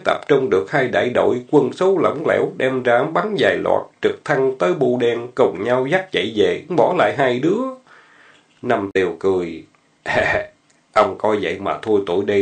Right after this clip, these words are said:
tám. Nó kết hợp với du kích, An Phú, Hố Bò, pháo kích cũng bến dược. Nghe nói có trực thăng đáp xuống hai ba chuyến,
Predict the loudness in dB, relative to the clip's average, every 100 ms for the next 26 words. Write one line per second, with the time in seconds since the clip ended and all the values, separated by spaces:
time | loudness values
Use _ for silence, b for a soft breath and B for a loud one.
0 | 2 -2 -4 -12 B B B B -2 0
1 | 2 -2 -2 -2 -4 -2 -2 2 0 0
2 | -2 -2 -2 -2 -2 0 0 2 2 2
3 | 0 -2 -2 -6 -2 -2 -2 -6 -6 -8
4 | -6 -6 -6 -4 -4 -4 -8 B B B
5 | -6 -2 -2 -2 -2 0 -2 -2 -6 -4
6 | -2 0 -2 0 -2 -2 -4 -2 -2 -2
7 | -2 -4 -4